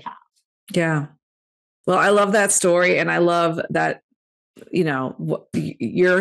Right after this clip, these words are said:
Speaker 2: your thoughts there, Maria, are very, very special and heartfelt to me. I was feeling all the love that you were sending to the world as you were speaking those words. And, uh, thank you so much for being on the podcast and inspiring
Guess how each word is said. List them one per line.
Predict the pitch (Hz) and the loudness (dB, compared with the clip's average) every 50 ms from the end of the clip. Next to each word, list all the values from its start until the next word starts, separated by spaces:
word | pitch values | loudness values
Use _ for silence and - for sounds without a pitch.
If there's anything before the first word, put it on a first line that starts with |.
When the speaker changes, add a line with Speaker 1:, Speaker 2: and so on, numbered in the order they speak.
| 185 - | 0 0
Speaker 2:
your | - 190 185 185 | 2 2 2 2
thoughts | 185 - 180 170 170 175 - - - | 2 0 0 0 0 0 0 0 0
there, | 175 165 165 160 156 | 2 2 2 2 0
Maria, | 156 156 160 165 165 160 156 | 0 -2 -2 0 0 0 0
are | 151 151 | 0 0
very, | 143 156 156 156 151 | 0 0 0 0 0
very | 147 143 143 143 | 0 -2 -2 -2
special | - - 156 147 147 - - 180 175 185 185 180 - 156 | -2 -2 -2 -2 -2 0 0 0 -2 -2 -4 -6 -6 -4
and | 151 156 | -2 0
heartfelt | 165 160 156 151 - - 156 156 156 165 - - - | 0 0 -2 -2 -2 0 0 0 0 -2 -4 -6 -6
to | - 180 165 | -4 -2 -2
me. | 165 170 170 170 | 0 0 0 -2
I | 160 | -2
was | 151 147 - - | -2 -4 -6 -6
feeling | - 170 165 165 165 170 160 160 160 156 - _ _ - - - - - - - - - | -4 -4 -4 -2 -2 -2 -4 -4 -6 -8 -12 _ _ -20 -20 -20 -20 -20 -20 -20 -8 -2
all | 175 175 180 175 | 2 2 2 4
the | 175 196 190 | 4 4 4
love | 190 190 196 190 190 180 180 | 4 4 4 4 2 2 4
that | 190 175 156 | 4 4 4
you | 185 190 185 180 | 4 4 4 4
were | 180 175 175 185 185 - _ - | 4 4 2 0 -2 -6 _ -4
sending | 135 - - 208 196 196 190 185 185 180 185 185 | -2 0 2 4 4 4 4 4 2 2 0 -2
to | - 190 | -2 0
the | 175 180 | 0 0
world | 165 170 175 175 170 165 - | 0 2 2 2 2 0 0
as | - 165 156 160 | 0 -2 0 0
you | 175 160 | 0 0
were | 165 | 0
speaking | 151 - - 170 160 - 160 151 | -2 -2 -2 -2 -2 0 -2 -2
those | 156 151 143 143 151 | -2 -2 -4 -2 -2
words. | 151 156 156 156 170 175 165 - - - | 0 0 2 2 0 0 -2 -4 -4 -2
And, | 156 160 156 156 151 151 - 151 - - - _ _ _ _ _ _ _ _ _ _ | -2 0 0 0 0 -2 -2 -4 -6 -8 -10 _ _ _ _ _ _ _ _ _ _
uh, | 156 160 156 151 151 147 143 147 143 | -4 -2 -2 0 -2 -2 -2 -4 -4
thank | - - 175 180 180 - | -2 -2 0 0 0 0
you | 180 170 | 0 0
so | - - 170 160 | 0 0 0 -2
much | 156 160 160 160 147 - - | 0 0 -2 -2 -2 -4 -8
for | - - 156 151 151 147 | -4 -2 0 0 0 0
being | 143 156 165 170 170 | 0 0 -2 0 -2
on | 165 165 | -2 -4
the | 151 151 | -4 -6
podcast | 156 160 143 143 139 - 160 139 151 143 - - | -4 -4 -4 -4 -4 -4 -4 -4 -2 -2 -4 -4
and | 160 156 151 | -4 -4 -4
inspiring | 147 147 - - - 147 147 147 143 147 143 139 143 139 | -2 -4 -4 -4 -4 -4 -4 -2 -2 -4 -4 -4 -6 -8